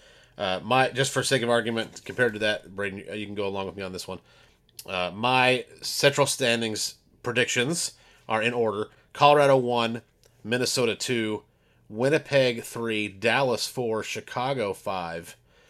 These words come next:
Nashville six, Saint Louis seven, and Arizona dead last as always. Uh, I don't like what I see in Saint Louis at all.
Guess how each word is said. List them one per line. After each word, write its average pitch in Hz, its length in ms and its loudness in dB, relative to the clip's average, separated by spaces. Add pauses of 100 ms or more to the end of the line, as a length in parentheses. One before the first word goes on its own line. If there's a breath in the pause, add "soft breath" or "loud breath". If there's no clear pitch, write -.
(160)
Nashville 113 540 0
six, - 380 -4 (140)
Saint 110 300 -6
Louis 101 280 -4
seven, 92 440 -4
and 90 120 -12
Arizona 87 720 -10
dead 85 180 -8
last 80 340 -8
as 80 120 -10
always. 82 340 -12 (560 soft breath)
Uh, 95 160 -4
I 110 80 2
don't 120 160 4
like 120 220 2
what 113 80 0
I 104 60 0
see 107 200 -4
in 104 80 -6
Saint 98 220 -6
Louis 101 240 -6
at 90 80 -8
all. 104 320 -4